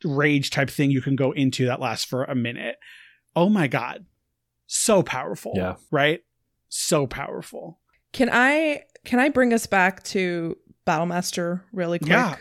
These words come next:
Speaker 3: to
Speaker 2: Absolutely.
Speaker 3: talk about, to talk about an ability here that you get? At seventh level, you get this Know Your Enemy ability.
Speaker 2: Yeah.
Speaker 3: Okay,
Speaker 2: I love it.
Speaker 3: first of all, like,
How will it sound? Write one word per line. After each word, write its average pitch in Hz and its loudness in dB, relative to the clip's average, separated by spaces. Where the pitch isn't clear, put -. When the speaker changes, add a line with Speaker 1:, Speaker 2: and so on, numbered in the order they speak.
Speaker 3:
to - 0
Speaker 2:
Absolutely. 196 4
Speaker 3:
talk 196 4
about, 170 -2
to 190 -10
talk 190 -2
about 175 -2
an 175 -6
ability 170 -2
here 175 -2
that 170 -6
you 180 -6
get? 170 -2
At 185 -2
seventh 254 2
level, 185 2
you 175 -6
get 175 -2
this 180 -4
Know 180 2
Your 180 0
Enemy 190 -2
ability. 208 -4
Speaker 2:
Yeah. 143 0
Speaker 3:
Okay, 220 2
Speaker 2:
I 214 6
love 208 2
it. 165 -4
Speaker 3:
first 302 0
of 240 0
all, 180 4
like, 180 -2